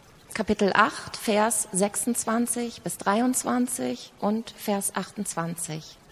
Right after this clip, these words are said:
Römer acht, sechzehn bis dreiundzwanzig und achtundzwanzig.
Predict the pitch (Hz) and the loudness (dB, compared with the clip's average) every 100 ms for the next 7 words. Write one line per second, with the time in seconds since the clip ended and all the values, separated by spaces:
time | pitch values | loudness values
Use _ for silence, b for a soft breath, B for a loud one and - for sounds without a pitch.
0 | B B 202 190 185 226 277 - - - | B B 0 2 4 2 0 -12 -20 -20
1 | B B - 214 - - 247 214 185 - | B B -2 -2 -2 -4 -2 -2 -2 0
2 | 185 208 208 202 196 202 208 196 - - | 0 0 -2 -2 -2 -2 -4 -8 -10 -20
3 | B B B B 220 165 - 185 - 165 | B B B B -2 -2 -6 -10 -8 -8
4 | 156 - 160 - | -8 -10 -14 -18